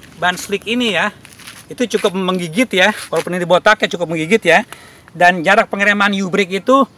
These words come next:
lebih baik dari tadi ya, V-brake ya. Jaraknya ini cuman empat koma dua meter ya. Oke, jadi terbukti kehandalan U-brake itu lebih baik. <laughs> Teman-teman,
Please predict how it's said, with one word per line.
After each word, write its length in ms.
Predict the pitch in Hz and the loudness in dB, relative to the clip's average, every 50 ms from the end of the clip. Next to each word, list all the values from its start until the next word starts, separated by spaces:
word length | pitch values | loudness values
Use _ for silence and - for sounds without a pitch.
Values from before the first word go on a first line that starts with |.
| _ _ _ _ - | _ _ _ _ -10
lebih 160 | 190 175 202 190 | -6 -4 -4 -2
baik 400 | 165 175 160 170 208 254 240 - | 0 2 4 4 4 2 2 2
dari 400 | 190 180 185 202 226 247 214 - - - - _ _ _ _ _ _ _ _ _ _ _ _ - | 2 2 2 2 0 -2 -4 -6 -8 -14 -20 _ _ _ _ _ _ _ _ _ _ _ _ -6
tadi 240 | 180 196 214 175 | -4 -2 0 0
ya, 160 | 156 170 180 - - _ _ _ | 0 0 -2 -4 -10 _ _ _
V-brake 360 | - 196 165 147 214 220 - - | -2 -2 0 2 2 0 0 0
ya. 120 | 160 127 120 - _ _ _ _ _ _ _ _ | -2 -4 -4 -6 _ _ _ _ _ _ _ _
Jaraknya 380 | - 165 170 160 - - 196 185 185 | -6 -6 -4 -4 -4 -6 -6 -6 -6
ini 120 | 190 214 233 240 226 | -6 -6 -6 -6 -6
cuman 400 | - - 185 185 196 196 190 175 | -6 -6 -4 -4 -2 -4 -4 -2
empat 160 | - 196 190 | 0 -2 0
koma 240 | - 190 180 185 180 | 0 -2 -4 -4 -4
dua 240 | 170 175 180 180 175 | -4 -2 -2 -2 -2
meter 400 | 190 185 - 196 170 156 127 101 | -4 -2 0 0 0 0 -2 -4
ya. 40 | - - - _ _ _ _ _ _ - - - _ | -8 -14 -20 _ _ _ _ _ _ -20 -20 -18 _
Oke, 480 | 165 151 143 - 214 233 233 240 220 - - - _ _ _ _ _ _ 147 | -14 -10 -6 -2 0 0 0 -2 -4 -8 -16 -20 _ _ _ _ _ _ -14
jadi 300 | 147 151 196 196 175 - | -12 -12 -12 -12 -12 -12
terbukti 400 | - 151 160 160 151 - 226 - | -10 -12 -12 -12 -12 -12 -14 -10
kehandalan 560 | - 165 165 170 165 165 175 185 202 202 190 - - - - - - - - - - - - - - - | -6 -4 -4 -4 -2 -2 -2 -2 -2 -4 -6 -10 -14 -18 -20 -20 -20 -20 -18 -16 -14 -14 -14 -14 -16 -12
U-brake 400 | 151 156 147 - 190 185 - 180 | -12 -10 -6 -4 -6 -4 -4 -6
itu 160 | 165 - 185 | -8 -6 -6
lebih 160 | 175 165 175 | -6 -6 -4
baik. 240 | 151 156 175 156 - - - - - - - - 165 - | -2 -2 -2 -2 -4 -6 -12 -12 -10 -10 -6 -6 -6 -8
<laughs> 420 | - - - - - - - - - | -8 -10 -16 -16 -18 -20 -20 -16 -10
Teman-teman, 640 | 160 160 165 175 180 196 220 226 240 247 254 262 | -10 -8 -6 -4 -4 -2 0 2 2 4 2 2